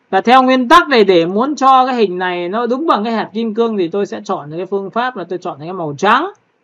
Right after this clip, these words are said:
Tôi vẽ một cái hình ra và tôi đặt đúng bằng cái hình đó. Đặt đúng bằng cái hình đó nhá. Rồi, ok, đặt, đấy. Có nhiều người bảo: "Thầy ơi, sao, sao thầy vẽ một phát là đúng bằng cái hình tròn đấy đấy?"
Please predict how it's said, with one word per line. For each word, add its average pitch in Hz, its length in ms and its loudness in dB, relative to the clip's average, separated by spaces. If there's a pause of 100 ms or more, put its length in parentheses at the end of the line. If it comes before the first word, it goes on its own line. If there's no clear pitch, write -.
(380)
Tôi 202 140 -2
vẽ 226 420 -6
một 247 120 -6
cái 240 80 -6
hình 180 240 -4
ra 220 580 -6 (200)
và 196 120 -10
tôi 202 140 -8
đặt 185 200 -8
đúng 233 260 -6
bằng 220 180 -4
cái 202 100 -6
hình 170 140 -8
đó. 180 280 -8 (300)
Đặt - 180 -8
đúng 214 160 -4
bằng 226 120 -6
cái 214 100 -4
hình 180 120 -4
đó 175 120 -8
nhá. 226 360 -8
Rồi, 175 380 -6
ok, 202 180 -6 (300)
đặt, 165 120 -10 (280)
đấy. 185 320 -12 (460)
Có 277 80 -6
nhiều 269 220 0
người 214 160 2
bảo: 190 140 2
"Thầy 220 140 0
ơi, 269 160 0
sao, 262 160 -6
sao 254 200 -4
thầy 220 180 2
vẽ 214 180 -2
một 262 180 0
phát 339 160 0
là 269 60 -2
đúng 302 220 0
bằng 370 100 4
cái 233 120 2
hình 233 140 0
tròn 208 180 4
đấy 233 120 -2
đấy?" 277 280 -6